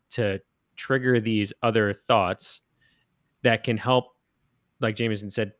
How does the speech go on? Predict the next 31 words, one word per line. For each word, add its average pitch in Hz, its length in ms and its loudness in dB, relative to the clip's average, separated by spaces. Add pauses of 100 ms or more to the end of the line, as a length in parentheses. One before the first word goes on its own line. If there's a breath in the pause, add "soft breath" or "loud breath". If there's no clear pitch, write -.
(200)
turn 120 260 2
over 101 680 0
some 113 180 -4
other 98 240 -4
stones, 92 720 -8
because 117 380 0
that's 151 220 0
what 131 140 -8
you're 104 160 -6 (200)
essentially 123 400 -2
trying 98 260 -4
to 95 80 -12
do 107 240 -4
in 90 80 -4
a 87 60 -8
threat 123 240 -2
model, 92 360 -6
is 95 380 -8 (640)
identify 113 800 4
what 107 400 -2
could 107 340 -2 (440)
possibly 110 500 -2
go 101 180 -2
wrong 104 400 2
with 98 140 -6
this 95 160 -8
application 98 880 -6
based 107 380 -4
on 101 420 -2 (540 loud breath)
factors 113 680 0
like 95 420 -2